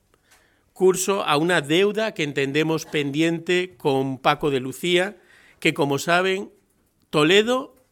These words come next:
y esta casa le sirvió de inspiración, y en ese sentido,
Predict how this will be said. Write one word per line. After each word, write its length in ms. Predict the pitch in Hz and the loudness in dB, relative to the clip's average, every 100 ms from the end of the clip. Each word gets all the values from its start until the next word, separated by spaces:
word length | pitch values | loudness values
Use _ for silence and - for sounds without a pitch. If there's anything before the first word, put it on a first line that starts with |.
| _ | _
y 160 | 165 | -4
esta 260 | 156 151 139 | -4 -4 -4
casa 420 | 165 165 - 180 | -2 -2 -4 -6
le 160 | 170 135 | -6 -6
sirvió 560 | - 127 143 170 196 - | -6 -6 -2 -2 -2 -6
de 160 | 139 | -4
inspiración, 800 | 135 113 139 120 113 156 165 226 - _ _ _ _ _ - - _ | -4 -6 -6 -6 -6 -2 -2 -2 -8 _ _ _ _ _ -20 -20 _
y 160 | - 147 | 0 2
en 80 | 156 | 4
ese 220 | 165 185 | 2 -2
sentido, 720 | 175 151 185 185 196 196 - | -2 -2 -2 0 0 -2 -12